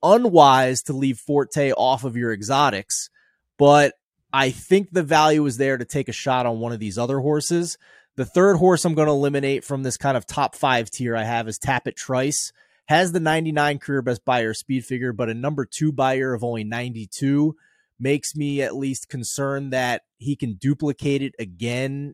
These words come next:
in all kinds of traffic. So that leaves me with two. Leaves me with Verifying, who only lost to Bluegrass by a neck, and it leaves me with Practical Move,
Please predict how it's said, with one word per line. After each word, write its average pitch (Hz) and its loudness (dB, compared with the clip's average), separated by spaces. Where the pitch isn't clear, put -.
in 113 -10
all 131 2
kinds 131 -6
of 107 -14
traffic. 135 -4
So 139 -2
that 170 4
leaves 202 2
me 220 0
with 190 4
two. 120 4
Leaves 160 2
me 180 4
with 156 6
Verifying, 135 2
who 131 0
only 175 4
lost 170 4
to 147 -14
Bluegrass 139 0
by 135 0
a 131 -2
neck, 104 -6
and 139 0
it 139 0
leaves 170 2
me 196 2
with 165 4
Practical 185 0
Move, 160 4